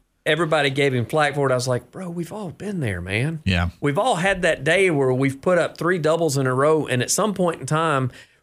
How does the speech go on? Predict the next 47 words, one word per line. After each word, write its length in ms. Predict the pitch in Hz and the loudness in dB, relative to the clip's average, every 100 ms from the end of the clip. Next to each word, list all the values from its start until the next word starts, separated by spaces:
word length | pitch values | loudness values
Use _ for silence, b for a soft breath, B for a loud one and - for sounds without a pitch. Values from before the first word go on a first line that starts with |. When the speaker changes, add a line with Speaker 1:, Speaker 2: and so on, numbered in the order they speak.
| _ | _
Speaker 1:
when 180 | 131 127 | -2 2
you 160 | 147 | 2
skull 720 | 139 - - 175 185 165 147 135 _ _ _ _ | 2 0 2 2 4 2 0 -6 _ _ _ _
that 260 | 139 139 - | -2 -2 -4
wedge 720 | 139 143 165 156 135 131 - - | -2 2 4 4 2 0 -4 -6
that 160 | 127 110 | -4 0
goes 260 | 143 151 139 | 2 2 2
over 220 | 151 135 | 2 0
the 80 | 127 | 0
green, 580 | 135 147 143 127 120 - | 0 2 2 2 0 -4
that 200 | 123 123 | -4 -2
now 180 | 135 147 | 0 0
you're 200 | 160 143 | 2 2
at 80 | - | 0
the 60 | |
point 280 | 123 139 131 | -2 -2 0
where 200 | 127 117 | 0 0
I'm 140 | 131 147 | 0 0
just 160 | 147 | 0
gonna 160 | 143 110 | 0 -2
putt 300 | - - 113 | -2 -2 0
it. 140 | - - | -2 -4
I 60 | |
don't 160 | 120 135 | -4 -2
care 160 | - 110 | -2 0
how 180 | 113 117 | 0 -2
far 360 | - 113 110 | -2 0 2
off 200 | 117 120 | 2 0
it 40 | 123 | 0
is. 200 | 123 127 B - | 0 -2 B -4
And 140 | 127 | 0
you 80 | 131 | 0
throw 240 | 131 151 | 0 0
your 180 | 160 147 | 2 2
wedge 400 | 131 143 143 117 | 2 2 2 0
back 240 | 139 143 135 | 0 -2 -4
at 100 | - | -8
the 40 | |
cart. 460 | - 143 131 90 - _ _ _ - | -6 -2 -2 -4 -10 _ _ _ -2
Speaker 2:
Yeah. 120 | 98 | 0
Speaker 1:
Like, 140 | 131 135 | 0 0
we've 220 | 165 131 | -2 0
been 220 | 156 180 | 0 2
there 160 | 170 147 | 2 2
and 140 | 127 | 0
done 220 | 139 156 | 0 2
that. 260 | 107 87 | 0 -2